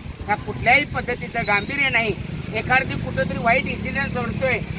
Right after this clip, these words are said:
आणि त्या इन्सिडेंटप्रमाणे स्वतःची कातडी बचावण्यासाठी जी वाहनं बंद करून चुकीच्या पद्धतीनं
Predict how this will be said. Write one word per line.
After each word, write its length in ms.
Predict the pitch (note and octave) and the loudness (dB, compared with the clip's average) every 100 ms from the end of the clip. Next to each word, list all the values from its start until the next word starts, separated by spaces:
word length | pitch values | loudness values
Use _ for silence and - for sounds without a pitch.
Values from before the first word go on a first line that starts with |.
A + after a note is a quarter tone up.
| - | -2
आणि 200 | G3+ - | -2 2
त्या 160 | A#3+ | 4
इन्सिडेंटप्रमाणे 840 | C4+ A3+ A#3 B3+ B3 - A#3+ A#3+ A#3+ A3 - - - | 4 0 -4 -4 -4 -4 -4 -2 0 0 -2 -6 -6
स्वतःची 420 | - G#3+ A#3+ A#3 A#3 | -4 0 0 0 -2
कातडी 380 | - G#3+ B3+ C#4+ | 0 0 0 0
बचावण्यासाठी 1000 | B3+ B3+ B3+ B3+ - - - F#4+ G4 - - - | 0 0 0 0 0 0 -2 -2 -2 -6 -10 -10
जी 80 | A3+ | -6
वाहनं 360 | A3 G3+ C4 C4+ | -4 -4 -4 -6
बंद 180 | C4 - | -6 -6
करून 220 | B3 B3+ | -6 -4
चुकीच्या 460 | - - B3+ B3 D4 | -4 -4 -4 2 2
पद्धतीनं 600 | C#4 A3+ B3+ B3+ B3 A3+ | 2 0 0 2 2 2